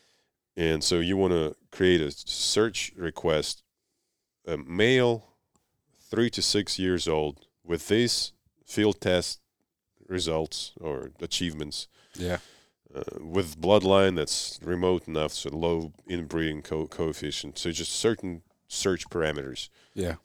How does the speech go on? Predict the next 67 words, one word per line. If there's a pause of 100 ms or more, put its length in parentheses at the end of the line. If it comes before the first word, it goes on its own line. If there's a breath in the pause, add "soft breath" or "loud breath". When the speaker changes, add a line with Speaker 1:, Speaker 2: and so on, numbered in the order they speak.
Speaker 1:
And
it
shows
you (560)
twenty-five
different
dogs
that
fit
your
description.
And
then
Speaker 2:
That's
Speaker 1:
you
Speaker 2:
awesome.
Speaker 1:
can
reach
out
to
the
owners
and
be
like,
"Hey,
I
don't
know
you,
you
don't
know
me, (260)
but
I
have
a
dog
that
you,
we
might
be,
we
might
have
something
going
on
here." (240 soft breath)
Speaker 2:
Yeah. (160)
Speaker 1:
I
mean,
how
cool
Speaker 2:
No,
Speaker 1:
would
that
be?
Speaker 2:
and
I
think
that's
cool
because,
like,